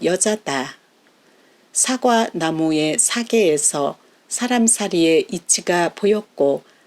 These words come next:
작은 우주를 느꼈다. 내가 이곳을 창작의 밀실로 치는 이유다. 생각이 엉킬 때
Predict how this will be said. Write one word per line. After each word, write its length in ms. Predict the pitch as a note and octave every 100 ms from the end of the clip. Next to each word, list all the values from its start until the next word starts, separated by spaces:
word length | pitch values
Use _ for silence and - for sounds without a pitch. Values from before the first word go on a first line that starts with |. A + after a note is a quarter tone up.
| _
작은 560 | - - E3+ F3+ E3+ E3+ - _ _ A3+
우주를 560 | G3+ G3 G3+ G3+ G3
느꼈다. 840 | F3 A3+ - A#3+ _ - C3+ C#3 - _ _ _ _ _ _ _ _ _ _ _
내가 260 | F#3 G#3+ A3+
이곳을 600 | F#3+ F3+ E3+ - E3+ E3
창작의 680 | - C4 B3 A3+ F#3 F3+ F3
밀실로 580 | - F#3+ F#3+ G3 F#3+ F#3
치는 440 | F#3+ - C4+ C4 -
이유다. 720 | F3+ G#3+ A3 C#3+ C3+ C#3+ - _ _ _ _ _ _ _ _
생각이 600 | - C4+ C4+ B3+ A#3 A#3+
엉킬 420 | - E3+ F#3 G3+ F3+ -
때 300 | D#3+ D#3 D3+